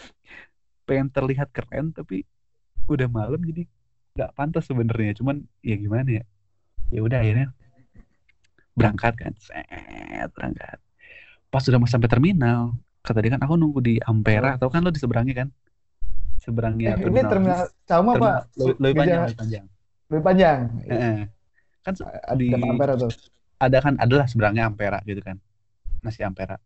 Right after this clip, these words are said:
Speaker 1: Anjing, pas udah mau di stopan nih, mau belok kanan kan. Tinggal
Speaker 2: Iya.
Speaker 1: di, kan kalau mau ke Lewi Panjang be-, belok kanan kan ya. Dari
Speaker 2: Iya.
Speaker 1: stopan itu kan, belok kanan.
Speaker 2: Heeh.
Speaker 1: Tinggal belok di stopan itu. Anjing, gue balik lagi aja, Pe. <laughs>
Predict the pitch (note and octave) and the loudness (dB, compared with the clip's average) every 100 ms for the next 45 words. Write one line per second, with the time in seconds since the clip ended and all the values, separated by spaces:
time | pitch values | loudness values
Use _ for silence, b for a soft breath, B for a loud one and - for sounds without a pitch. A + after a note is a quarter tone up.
0 | _ _ _ _ _ _ _ _ _ - | _ _ _ _ _ _ _ _ _ -14
1 | - B2 B2 A2+ A2 G#2+ A2 A2 - A2+ | -14 -8 -6 -2 0 0 0 -2 -2 -2
2 | F#3+ D#3 E3+ C#3+ A#2+ A2+ A2+ D#3+ D#3+ C3+ | 0 -2 -2 -4 -2 -2 -4 -6 -6 -8
3 | C3+ D3 - _ _ _ - - - A#2+ | -10 -12 -14 _ _ _ -4 2 2 2
4 | A2+ A2+ A2 G#2+ A2 _ _ - G#3 G#3+ | -4 -2 0 -2 -2 _ _ -8 -6 -2
5 | F3 D#3 C#3+ C#3+ C#3 C3 C3+ G3+ C#3+ C3 | 0 0 -2 -4 -4 -2 -2 -2 -4 -2
6 | A#2 G#2+ A2 D#3+ C#3+ A2+ A#2+ _ _ _ | -2 0 0 -2 -2 -4 -6 _ _ _
7 | _ - - A#2 C#3+ C#3+ A#2+ A2 G#2+ A2 | _ 0 2 4 4 4 2 -6 -10 -2
8 | A#2+ A#2 A2+ A#2 B2 G2 G2+ A2 - A#2 | 0 2 2 2 0 0 -2 -10 -12 -12
9 | G2+ - - G#2 C3 C#3 C3 C3 C3 - | -12 -14 -10 -8 -4 0 2 0 -2 -8
10 | _ _ _ A#2+ G#2+ G#2+ A2 G#2+ - _ | _ _ _ -6 -2 -2 -2 -4 -6 _
11 | A#2+ A2+ - A2+ - _ - - _ - | -16 -14 -10 -10 -10 _ -12 -12 _ -20
12 | - A#2+ A2+ A2 A2 G#2 G2+ G#2+ B2 B2+ | -4 0 2 2 0 -2 -2 0 -2 0
13 | C#3+ | 0